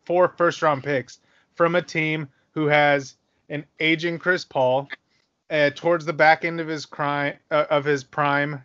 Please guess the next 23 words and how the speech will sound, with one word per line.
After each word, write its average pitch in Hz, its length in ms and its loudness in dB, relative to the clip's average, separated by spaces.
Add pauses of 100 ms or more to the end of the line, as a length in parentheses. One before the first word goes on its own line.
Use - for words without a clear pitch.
James 147 320 -4
Harden, 143 480 -2 (540)
and 151 240 -4
then, 151 240 0
uh, 151 80 0
towards 165 280 2
the 143 60 -6
back 151 260 4
end 156 140 -2
of 147 80 -6
his 143 140 -8
prime, 147 320 -2
Jimmy 151 240 -4
Butler 165 340 -2
at 123 140 -6
that 131 220 -6
point. 120 280 -16 (560)
Like, 156 300 4 (760)
four 214 400 0
first-round 214 540 0
picks 190 500 -4 (720)
from 175 240 0
now 175 460 2